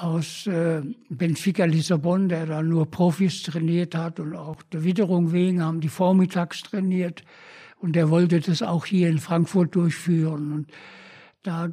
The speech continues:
gab's also Schwierigkeiten bei mir. Ich musste mich dann auch so langsam entscheiden, also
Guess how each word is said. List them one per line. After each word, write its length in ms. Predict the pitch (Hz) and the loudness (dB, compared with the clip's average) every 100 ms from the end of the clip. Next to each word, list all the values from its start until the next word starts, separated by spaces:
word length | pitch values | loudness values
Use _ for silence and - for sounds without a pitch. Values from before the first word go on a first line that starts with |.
| - | -8
gab's 520 | 160 147 - - - | -8 -8 -8 -10 -6
also 420 | 208 175 160 175 147 | -4 -4 -2 0 0
Schwierigkeiten 840 | - 165 165 160 - 165 165 160 | 2 4 4 2 0 -2 -2 -2
bei 140 | 151 151 | -4 -2
mir. 240 | 160 160 | -2 0
Ich 120 | 160 | 0
musste 300 | 175 180 - | 0 0 0
mich 240 | 180 165 - | -2 -2 -4
dann 240 | 175 175 | -4 -4
auch 220 | 165 165 | -6 -8
so 320 | - 190 170 | -6 -4 0
langsam 480 | 165 165 147 185 180 | 0 0 0 0 0
entscheiden, 800 | 185 147 - 160 160 165 170 139 _ - - - - - - _ _ | -2 -6 -6 -4 -2 -2 -4 -6 _ -20 -20 -20 -20 -20 -20 _ _
also 460 | - 180 175 165 | -12 -8 -6 -6